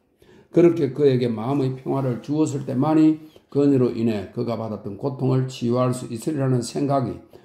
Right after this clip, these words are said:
머릿속을 맴돌았다. 그는 어쩌면 그렇게 유머 감각이 없을까? 딱한 노릇이었다. 언젠가는 둘이서 그들이 서로를 고문했던 일들을 두고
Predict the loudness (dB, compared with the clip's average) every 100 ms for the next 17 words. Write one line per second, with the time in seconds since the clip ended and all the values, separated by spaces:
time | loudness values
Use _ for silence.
0 | _ 0 2 2 -4 -2 0 0 0 -6
1 | -8 -12 -20 _ _ _ _ _ _ _
2 | _ _ -20 -20 _ _ 6 6 6 0
3 | -2 -2 -2 -2 -2 0 0 2 4 4
4 | 4 2 0 -2 -4 -6 -8 -8 -6 -10
5 | -10 _ _ _ -10 -6 0 2 2 0
6 | -8 -12 -14 -20 -20 _ -20 -20 _ 2
7 | 4 6 6 4 0 -4 -6 -6 -6 -6
8 | -4 -4 -6 -8 -6 -2 0 0 0 0
9 | 2 2 0 0 0 0 -2 0 -2 -2
10 | -6 -6 -10